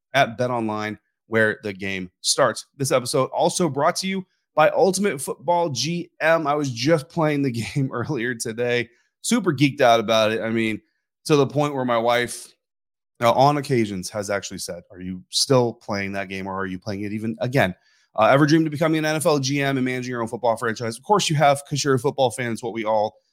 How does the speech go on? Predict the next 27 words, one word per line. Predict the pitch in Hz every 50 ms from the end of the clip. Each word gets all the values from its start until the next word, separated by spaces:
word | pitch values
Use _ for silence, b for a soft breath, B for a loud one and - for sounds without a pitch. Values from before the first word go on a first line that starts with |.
| _ _ _ -
do. | 117 123 120 117
Well, | 117 117 113 113
your | 95 113
dream | 101 120 123
can | 127 110
come | 120 127 110
true, | 95 - 135 127 123
and | 113 101 104
this | 110 104
game | 107 113 107 104 101
is | 95 90
definitely | 87 - 107 107 - - 110 107 90 110 104 90 _ _ _ _ _ _ _ _
for | - 131 113 104 101 101 - -
you. | 98 101 113 113 98 101
In | - 104
Ultimate | 110 117 120 117 123 110 104
Football | 123 120 98 120 117 110
G | 107 117
M, | 117 110 107
you | 104 117 131
manage | 131 127 120 120 117 113 107 - -
every | 123 127 113 135 139 135
strategic | 123 - - 131 113 - - 131 117 120 135 135 -
aspect | 104 117 117 110 - - 117 110 110 -
of | 113 113 104 104
the | 101 90
team, | - - 139 139 143 143 135